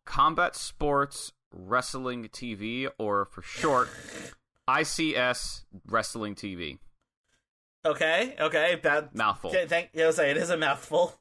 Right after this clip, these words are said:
Speaker 1: That's why it's, that's why the, uh, I should, you should use the, uh, second one. Both these women have very, very, uh, unique sets of attire for this, for this match. First off,
Speaker 2: Okay.
Speaker 1: like, Haim's got, like, a checkerboard, like, outfit on, and, like, Lay's got, like, this
Speaker 2: Let's
Speaker 1: really
Speaker 2: go, so
Speaker 1: bright
Speaker 2: ska.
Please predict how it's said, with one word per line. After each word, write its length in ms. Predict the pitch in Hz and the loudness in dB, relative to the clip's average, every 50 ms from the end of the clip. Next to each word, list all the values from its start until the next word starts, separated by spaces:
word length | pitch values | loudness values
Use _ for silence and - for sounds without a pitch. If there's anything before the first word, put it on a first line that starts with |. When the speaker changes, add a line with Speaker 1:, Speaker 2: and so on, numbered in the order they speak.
| _ _ | _ _
Speaker 1:
That's 180 | 117 117 - - | -2 -2 0 2
why 160 | 123 117 113 | 2 2 2
it's, 180 | 110 104 - - | 2 0 -4 -4
that's 240 | - 104 101 - - | -4 -4 -4 -4 -4
why 140 | 101 95 | -4 -4
the, 220 | 98 95 95 92 92 | -2 -4 -4 -4 -2
uh, 180 | 92 87 80 | -2 -2 -4
I 40 | 95 92 | -6 -6
should, 320 | - 117 110 78 85 95 | -6 -6 -6 -6 -8 -10
you 160 | 98 104 104 | -10 -10 -10
should 200 | - - 117 110 | -10 -10 -10 -8
use 200 | 117 127 117 107 | -6 -6 -6 -6
the, 140 | 120 113 104 | -6 -6 -6
uh, 40 | 95 | -6
second 380 | - - 107 92 - 92 82 | -8 -8 -10 -8 -8 -12 -14
one. 160 | 78 67 - - _ _ _ _ _ _ _ _ _ _ - - _ _ - - - - - - - - - - | -14 -18 -20 -20 _ _ _ _ _ _ _ _ _ _ -20 -20 _ _ -20 -16 -16 -14 -16 -16 -18 -20 -20 -4
Both 220 | - 151 190 208 | 0 0 0 0
these 120 | - 220 175 | 0 -2 -2
women 160 | 190 180 175 | -2 0 2
have 180 | 165 143 123 110 | 0 0 0 -2
very, 720 | 101 101 120 156 180 214 233 233 247 240 226 220 202 - - - | -6 -2 0 2 4 4 4 4 2 0 -2 -2 -2 -4 -6 -12
very, 480 | 110 113 165 220 262 330 339 320 277 247 | -6 -2 0 2 2 2 0 0 2 2
uh, 160 | 220 196 185 | 4 4 2
unique 600 | 160 143 151 156 151 147 143 143 151 156 143 - - | 2 0 -2 -2 0 0 0 0 0 0 -4 -6 -4
sets 240 | - 156 139 - | -4 -4 -4 -4
of 40 | 127 | -6
attire 300 | 110 - - 107 101 95 | -8 -4 -2 0 0 0
for 80 | 87 - | -2 -4
this, 220 | 87 - - - _ _ | -10 -14 -14 -16 _ _
for 80 | - 98 | -12 -10
this 180 | 92 90 - | -10 -10 -10
match. 280 | - 98 90 92 - - | -8 -6 -6 -6 -6 -6
First 260 | - 107 98 - - | -8 -8 -8 -6 -8
off, 240 | 85 80 90 98 - _ _ _ _ _ _ - - | -6 -6 -6 -6 -8 _ _ _ _ _ _ -8 -6
Speaker 2:
Okay. 180 | 147 131 - 123 | -6 -2 0 0
Speaker 1:
like, 260 | 110 104 135 - - _ _ _ _ _ _ _ _ _ _ - | 2 2 0 -2 -6 _ _ _ _ _ _ _ _ _ _ 0
Haim's 280 | 139 151 160 165 151 143 | 2 2 2 2 2 2
got, 140 | 165 147 | 2 2
like, 120 | 156 147 147 | 2 2 0
a 80 | 107 - - | -2 -6 -6
checkerboard, 920 | - - - 156 139 - - 147 143 135 110 139 135 135 135 135 135 127 | -8 -4 -2 -2 -2 0 -2 -2 -4 -2 -2 -2 0 2 2 2 0 0
like, 200 | 131 131 131 123 | 0 0 0 2
outfit 320 | 123 127 131 123 - 139 127 | 2 0 0 2 0 2 2
on, 240 | 127 127 127 127 123 | 4 4 4 2 0
and, 140 | 117 113 | -2 -4
like, 200 | 101 98 95 92 | -4 -4 -4 -2
Lay's 280 | 104 107 113 120 123 120 | -2 0 0 0 0 0
got, 180 | - 123 - - | 0 -2 0 0
like, 160 | 117 107 - | -2 -4 -4
this 180 | - 107 - - | -6 -6 -2 0
Speaker 2:
Let's 240 | 165 226 208 - 127 | 2 2 2 2 2
Speaker 1:
really 220 | 131 127 135 147 | 4 4 6 4
Speaker 2:
go, 40 | 170 | 4
so 280 | - - 185 185 214 | 4 4 4 4 6
Speaker 1:
bright 160 | 214 123 135 139 | 6 4 4 4
Speaker 2:
ska. 360 | 143 127 127 127 151 170 | 4 4 4 4 4 2